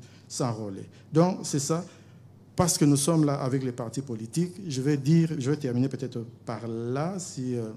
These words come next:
euh, non, je, je, je vais pas terminer par là, mais je vais presque terminer par là. Les partis politiques doivent comprendre que les élections se gagnent quand on se prépare. C'est quand on se,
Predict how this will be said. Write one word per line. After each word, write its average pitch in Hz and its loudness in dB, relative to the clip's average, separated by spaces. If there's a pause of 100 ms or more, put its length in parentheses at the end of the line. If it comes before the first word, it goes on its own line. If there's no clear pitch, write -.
(560)
euh, 113 -10 (1080)
non, 117 -4
je, 113 -8
je, 113 -6 (280)
je 117 -8
vais 117 -4
pas 143 -4
terminer 131 2
par 113 -4
là, 123 -2
mais 117 -2
je 113 -4
vais 135 0
presque 139 -2
terminer 120 -2
par 101 -10
là. 113 -8 (560)
Les 151 4
partis 151 0
politiques 160 -2
doivent 143 2
comprendre 127 -2
que 117 -6
les 113 -4
élections 113 -8 (640)
se - -4
gagnent 123 -4 (260)
quand 127 -8
on 123 -10
se 120 -4
prépare. 113 -4 (1400)
C'est - -8
quand 165 2
on 151 0
se, - 0